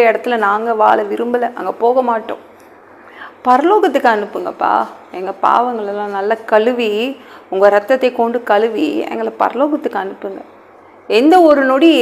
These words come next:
நீங்க வருவீங்கன்னு இயேசுவை வணங்கி வணங்கி காத்துட்ருக்கோம். பரிசுத்தமா வாழ்ந்து வாழ்ந்து காத்துட்ருக்கோம். அந்த ஒரு நொடி உங்களுக்கு ஒப்பான ஒரு உடம்பு கொடுப்பீங்க. அதை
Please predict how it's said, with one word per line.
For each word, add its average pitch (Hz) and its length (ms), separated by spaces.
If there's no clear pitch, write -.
நீங்க 226 220
வருவீங்கன்னு 247 600
இயேசுவை 277 480
வணங்கி 226 320
வணங்கி 277 340
காத்துட்ருக்கோம். 220 580
பரிசுத்தமா 285 580
வாழ்ந்து 294 360
வாழ்ந்து 285 340
காத்துட்ருக்கோம். 214 640
அந்த 233 140
ஒரு 247 200
நொடி 185 260
உங்களுக்கு 330 420
ஒப்பான 330 480
ஒரு 233 120
உடம்பு 254 360
கொடுப்பீங்க. 202 440
அதை 226 160